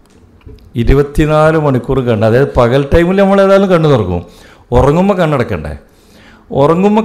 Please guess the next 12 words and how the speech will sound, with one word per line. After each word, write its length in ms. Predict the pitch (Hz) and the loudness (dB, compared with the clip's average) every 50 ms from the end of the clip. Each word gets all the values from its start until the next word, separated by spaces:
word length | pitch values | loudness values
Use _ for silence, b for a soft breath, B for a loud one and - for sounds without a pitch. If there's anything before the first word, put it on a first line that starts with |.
| 220 | 0
കണ്ണടക്കാൻ 480 | 175 151 151 160 151 151 - - 156 147 147 139 | -2 0 0 0 0 -2 -2 -2 -2 -2 0 -2
കഴിയാത്ത 480 | 127 123 117 113 110 110 110 110 - 127 117 110 | 0 0 2 2 2 0 0 -2 -2 -2 -2 0
ആളുകൾ 280 | 107 101 95 95 95 95 101 113 - - - - | 0 -2 -2 -4 -4 -6 -6 -8 -10 -14 -10 -8
കണ്ണ് 320 | 107 101 107 110 123 135 127 117 | -6 -6 -4 -4 -4 -4 -4 -4
വലിച്ചു 320 | 110 101 90 85 - 127 113 | -6 -6 -8 -10 -8 -8 -8
വെച്ചിട്ട് 280 | 95 - - 87 101 104 101 | -8 -8 -10 -10 -8 -8 -10
ഒരു 80 | 98 - - | -10 -10 -10
പ്രത്യേക 320 | - - - - 101 101 101 - | -12 -10 -8 -8 -8 -8 -8 -10
sticker 360 | - - 101 - - - 143 131 | -14 -16 -16 -14 -12 -10 -8 -8
ഒട്ടിക്കുന്ന 380 | 113 - - 85 98 90 90 82 | -8 -8 -10 -12 -12 -10 -10 -10
ആളെ 80 | 78 78 | -10 -12
എനിക്കറിയാം. 400 | 76 76 - - 71 76 - - | -14 -14 -14 -14 -14 -14 -16 -18